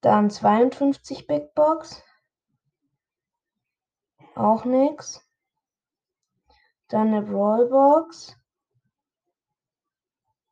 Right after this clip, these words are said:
Auch nichts. Okay. Dann noch eine Big Box.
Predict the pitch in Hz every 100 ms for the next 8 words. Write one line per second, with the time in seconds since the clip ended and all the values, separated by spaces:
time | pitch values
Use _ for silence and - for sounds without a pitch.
0 | _ _ _ - 214 226 247 277 330 -
1 | - _ _ _ _ _ _ _ _ _
2 | _ _ _ _ _ _ _ _ _ _
3 | _ _ _ _ - 226 226 240 285 330
4 | - _ _ _ _ _ _ _ - 214
5 | 226 226 254 240 262 - - 294 339 370
6 | -